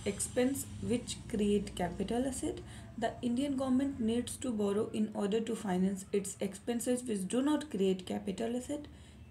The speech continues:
the Indian government needs to borrow from the Reserve Bank of India against government securities, the government the Indian government needs to borrow from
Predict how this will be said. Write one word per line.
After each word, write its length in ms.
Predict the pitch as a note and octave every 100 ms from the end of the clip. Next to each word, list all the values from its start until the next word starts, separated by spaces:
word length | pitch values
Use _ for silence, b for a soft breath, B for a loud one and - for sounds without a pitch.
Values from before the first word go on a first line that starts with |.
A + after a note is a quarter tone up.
| B
the 140 | A3+ -
Indian 320 | C4 C4+ D#4+ C#4+
government 360 | C4+ C#4+ C#4 A#3+
needs 280 | B3 A#3 -
to 160 | C#4 B3
borrow 260 | G#3+ G3+ A3+ - -
from 200 | G#3+ G3
the 140 | G3 G3+
Reserve 220 | A3 D4
Bank 300 | C#4+ C4 C#4+
of 140 | C#4 G#3+
India 280 | F#3+ F#3+ G#3
against 440 | G3+ F3+ F#3+ G3+ - B B B B G#3
government 440 | G#3+ A3 A#3+ B3+ -
securities, 680 | G3 G3 F#3 F3+ G#3 C#4 - - - - G#3
the 140 | F#3
government 400 | G#3 A3 A#3+ C4+ - - - - - - - - - - - -
the 120 | - -
Indian 300 | B3+ E4 D4+
government 340 | C#4+ D4+ D4
needs 280 | A#3+ A3+ -
to 140 | C4+
borrow 300 | A#3 G3+ G3+
from 260 | G#3 G#3